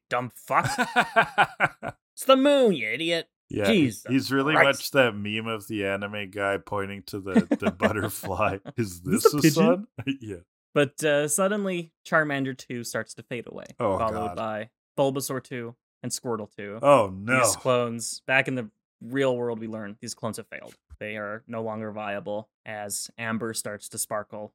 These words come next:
Speaker 1: like Bulbasaur and the gang. Her consciousness fades.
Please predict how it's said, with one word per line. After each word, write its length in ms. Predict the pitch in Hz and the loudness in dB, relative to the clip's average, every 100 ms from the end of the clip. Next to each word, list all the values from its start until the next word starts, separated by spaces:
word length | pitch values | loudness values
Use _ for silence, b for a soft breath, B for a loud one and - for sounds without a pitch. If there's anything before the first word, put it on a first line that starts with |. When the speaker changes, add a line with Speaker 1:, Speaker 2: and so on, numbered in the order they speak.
| _ _ | _ _
Speaker 1:
like 200 | 113 110 - | -12 -10 -8
Bulbasaur 560 | 117 120 - 123 120 | -8 -6 -6 -4 -4
and 200 | 120 120 | -4 -8
the 40 | 113 | -8
gang. 440 | 113 104 104 113 _ _ | -8 -8 -10 -14 _ _
Her 140 | 127 117 | -2 0
consciousness 640 | 123 117 117 - 117 - | -2 -4 -6 -6 -6 -6
fades. 560 | 107 101 98 - - | -8 -8 -10 -8 -8